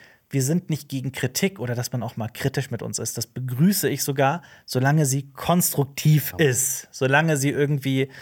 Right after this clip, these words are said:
Speaker 1: händereichend formuliert wird und nicht, ähm, so bissig. Also von
Speaker 2: Ja,
Speaker 1: daher
Speaker 2: bissig kann's ja schon irgendwie sein, aber
Speaker 1: Ja,
Speaker 2: wenn's halt
Speaker 1: auch bissig.
Speaker 2: total, wenn's so unter die Gürtellinie geht
Speaker 1: Genau,
Speaker 2: und,
Speaker 1: das meine ich,
Speaker 2: und
Speaker 1: ja.
Speaker 2: in so eine, so eine,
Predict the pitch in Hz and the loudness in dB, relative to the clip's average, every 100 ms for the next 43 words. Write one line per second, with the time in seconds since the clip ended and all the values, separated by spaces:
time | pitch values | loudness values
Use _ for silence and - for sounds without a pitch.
0 | - - 147 165 160 127 131 139 127 135 | -20 -2 0 2 4 4 4 2 0 2
1 | 127 123 139 - 131 131 131 123 131 131 | 2 2 0 0 -2 0 -4 -4 -2 -4
2 | - - - 120 117 117 117 113 120 _ | -4 -10 0 2 2 0 -2 -4 -8 _
3 | _ - - _ _ - 123 113 131 - | _ -16 -16 _ _ -4 -4 0 -2 0
4 | 85 - - 127 127 131 131 - - _ | -4 -8 -6 -2 2 4 2 -2 -20 _
5 | _ _ - - _ _ _ - _ - | _ _ -20 -20 _ _ _ -20 _ -20
6 | - _ _ 151 139 139 135 156 - 185 | -20 _ _ 0 4 4 4 2 2 -2
7 | - 123 135 120 - 117 117 110 107 104 | 0 -4 -2 -6 -4 -4 -2 -2 0 0
8 | 92 95 98 135 139 123 - 113 123 117 | 2 0 2 2 2 0 -2 0 2 4
9 | 117 110 110 - 101 127 127 117 117 143 | 4 2 0 -2 -4 -4 -4 -4 -2 -2
10 | - 127 120 156 123 107 131 120 101 127 | 0 -2 0 2 2 2 2 2 2 2
11 | 127 123 117 120 117 113 117 113 | 2 2 2 0 0 0 -2 -4